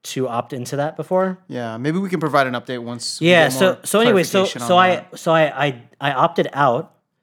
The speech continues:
Speaker 1: and it required me to re-update my Oculus software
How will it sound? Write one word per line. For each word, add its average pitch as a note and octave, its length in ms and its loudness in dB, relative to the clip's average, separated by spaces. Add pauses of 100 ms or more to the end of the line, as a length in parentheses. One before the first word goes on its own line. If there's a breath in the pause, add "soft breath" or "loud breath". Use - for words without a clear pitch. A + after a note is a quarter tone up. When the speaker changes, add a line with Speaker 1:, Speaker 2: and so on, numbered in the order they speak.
(400)
Speaker 1:
and C#3 160 0
it C#3 180 -2
required C#3+ 480 2
me C#3 140 0
to C3 100 0
re-update C3+ 760 0
my B2+ 160 -4
Oculus B2+ 400 2
software A#2+ 680 0